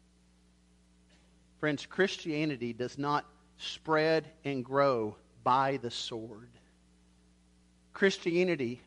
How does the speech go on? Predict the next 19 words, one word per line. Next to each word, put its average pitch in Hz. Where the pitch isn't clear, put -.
grows 156
and 127
spreads 127
under 113
the 104
sword. -
It, 165
it 165
has 165
for -
generations, 147
and 131
it 143
will 139
to -
the 123
return 127
of 120
Christ. 127